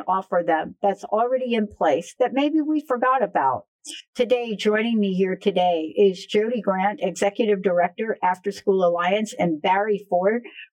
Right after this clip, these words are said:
President and C E O, Council for a Strong America. And today, we're sharing with you what the far-reaching benefits are of an after-school program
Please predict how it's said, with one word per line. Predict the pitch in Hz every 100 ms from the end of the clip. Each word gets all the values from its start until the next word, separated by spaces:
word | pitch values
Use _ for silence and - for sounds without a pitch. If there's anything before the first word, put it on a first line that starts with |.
| _
President | 208 208 240 220 -
and | 165
C | - 277 240 214
E | 196 190
O, | 196 269 - _ _ 190
Council | - 226 233 - 247
for | 240 190
a | 170
Strong | - - 190 180 180 -
America. | 185 180 170 160 - - - - - -
And | 214 202
today, | - 202 254 240 180 165 170 _ _ _
we're | 214 294
sharing | - 208 185 185
with | 185 185 -
you | 170 160 160 -
what | 180 180
the | 165
far-reaching | - 240 240 233 208 208 156 -
benefits | 180 196 240 311 302
are | 294 302 302 302 _ _
of | 214 202
an | 190 -
after-school | 180 180 - 180 - 180
program | 170 185 165 156 151